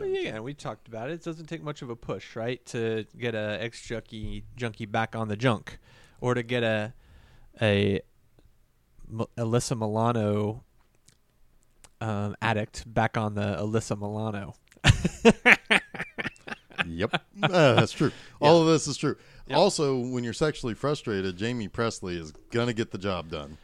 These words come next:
Speaker 1: It's gonna get the job done.
Speaker 2: Well, yeah, it did not take much.
Speaker 1: No. She was just wearing her dominatrix clothes.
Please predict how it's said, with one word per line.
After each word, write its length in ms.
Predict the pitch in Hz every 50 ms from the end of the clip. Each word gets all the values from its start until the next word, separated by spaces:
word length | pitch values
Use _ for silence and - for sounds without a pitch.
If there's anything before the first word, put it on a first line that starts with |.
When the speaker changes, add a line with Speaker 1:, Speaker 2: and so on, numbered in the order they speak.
| - _ _ - -
Speaker 1:
It's 260 | - 101 - - - - - 104 95
gonna 320 | - - 117 117 110 98 90
get 240 | 80 85 90 - -
the 80 | 92
job 340 | 80 87 92 87 87 78 78
done. 200 | 82 76 - 135
Speaker 2:
Well, 240 | 127 139 135 135 127
yeah, 520 | 135 147 175 233 269 277 180 110 101 - -
it 180 | - 156 139 -
did 180 | - 247 262 220
not 300 | 226 233 226 220 180 -
take 220 | - 196 170 165
much. 640 | 170 165 151 113 - - - - - - - - - _ _
Speaker 1:
No. 520 | 110 110 117 120 135 139 120 98 85 76 - _ _ _ _ _ _
She 260 | - - - 135 139
was 280 | 135 139 135 120 95
just 240 | - 123 127 117 -
wearing 520 | 113 104 110 127 143 156 165 165 160 160 135
her 160 | 117 107 92
dominatrix 760 | 85 101 110 123 139 139 127 107 95 82 - 87 80 - -
clothes. 420 | - 98 90 85 80 76 76 -